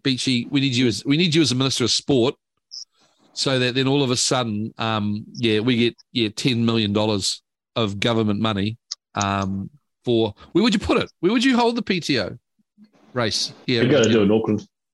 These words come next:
Speaker 2: Gotta be Auckland.
Speaker 1: Oh, listen to
Speaker 2: Auckland,
Speaker 1: you.
Speaker 2: Auckland,
Speaker 1: Listen to
Speaker 2: Auckland
Speaker 1: you.
Speaker 2: waterfront.
Speaker 1: Listen
Speaker 2: Gotta
Speaker 1: to
Speaker 2: go where the
Speaker 1: you.
Speaker 2: population is.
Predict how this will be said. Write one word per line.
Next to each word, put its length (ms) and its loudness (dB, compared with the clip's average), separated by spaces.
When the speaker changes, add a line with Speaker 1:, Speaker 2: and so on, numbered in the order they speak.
Speaker 2:
Gotta 120 4
be 100 4
Auckland. 460 0
Speaker 1:
Oh, 220 2
listen 280 2
to 100 2
Speaker 2:
Auckland, 300 2
Speaker 1:
you. 60 4
Speaker 2:
Auckland, 280 2
Speaker 1:
Listen 260 2
to 80 2
Speaker 2:
Auckland 180 4
Speaker 1:
you. 60 4
Speaker 2:
waterfront. 460 2
Speaker 1:
Listen 20 -
Speaker 2:
Gotta 180 0
Speaker 1:
to 40 4
Speaker 2:
go 100 4
where 80 4
the 60 0
Speaker 1:
you. 60 2
Speaker 2:
population 460 0
is. 220 -2